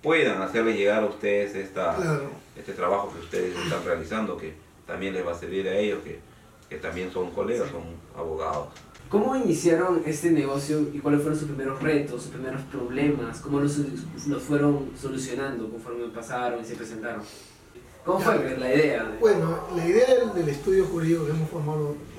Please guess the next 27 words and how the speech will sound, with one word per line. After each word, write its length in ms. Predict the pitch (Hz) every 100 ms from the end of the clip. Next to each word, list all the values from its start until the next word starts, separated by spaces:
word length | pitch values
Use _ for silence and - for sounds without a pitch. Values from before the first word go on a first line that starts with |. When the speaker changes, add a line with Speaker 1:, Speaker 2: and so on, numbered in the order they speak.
| -
Speaker 2:
ambos 320 | 170 156 190 196 - - - - - - -
es 140 | 226
complementarnos, 840 | - - 208 202 160 233 214 135 139
¿no? 100 | 151 - - -
Como 440 | 151 151 147 147 147 - - 165
vienen 240 | 180 202 208
escuchando, 840 | - 160 190 175 185 - - - -
mi 220 | 165 151
colega 420 | 147 160 190 190
Venegas, 480 | 175 156 180 185 214 - - - -
él 100 | 196
es 60 |
especialista 520 | 208 - 160 170 170 180
en 60 |
lo 80 | 156
que 80 | 165
es 60 | 175
la 100 | 160
materia 340 | 147 160 165
civil, 360 | - 156 170 - 143 - - - -
en 80 | 170
lo 140 | 151 -
que 160 | 180
es 40 | 165
conciliador 920 | 190 160 170 156 170 175 - - - - - -
de 80 | 165
familia, 680 | 160 160 190 175 160 156